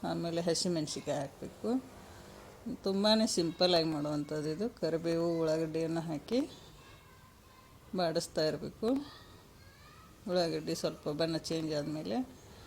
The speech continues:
ಸ್ವಲ್ಪ ಖಾರದ ಪುಡಿ ಹಾಕಬೇಕು. ಮತ್ತೇನು ಮಸಾಲೆ ಅದು ಹಾಕ್ತಾಯಿಲ್ಲ ನಾನು, ನಿಮಗೆ ಬೇಕಾದರೆ ಹಾಕ್ಕೋಬೋದು. ಇಷ್ಟಾದ ನಂತರ ಇದಕ್ಕೆ ಪುಡಿ ಮಾಡಿಟ್ಟಿರುವ ಅನ್ನವನ್ನು ಹಾಕಿ ಮಿಕ್ಸ್ ಮಾಡಿ ಸ್ವಲ್ಪ ಬೇಯಿಸಬೇಕು.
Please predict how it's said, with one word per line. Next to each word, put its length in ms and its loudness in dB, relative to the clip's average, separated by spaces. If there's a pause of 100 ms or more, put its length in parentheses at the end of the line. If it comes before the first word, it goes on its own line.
(320)
ಸ್ವಲ್ಪ 300 -4 (120)
ಖಾರದ 280 4 (100)
ಪುಡಿ 220 0
ಹಾಕಬೇಕು. 460 -2 (800)
ಮತ್ತೇನು 400 2
ಮಸಾಲೆ 400 2
ಅದು 120 -2
ಹಾಕ್ತಾಯಿಲ್ಲ 580 -2
ನಾನು, 300 0 (200)
ನಿಮಗೆ 260 2
ಬೇಕಾದರೆ 480 0 (100)
ಹಾಕ್ಕೋಬೋದು. 580 -2 (1160)
ಇಷ್ಟಾದ 340 -2
ನಂತರ 320 0
ಇದಕ್ಕೆ 440 4 (440)
ಪುಡಿ 140 4
ಮಾಡಿಟ್ಟಿರುವ 600 0
ಅನ್ನವನ್ನು 460 0
ಹಾಕಿ 340 -2 (400)
ಮಿಕ್ಸ್ 320 -2
ಮಾಡಿ 320 -2 (760)
ಸ್ವಲ್ಪ 300 -2 (400)
ಬೇಯಿಸಬೇಕು. 640 4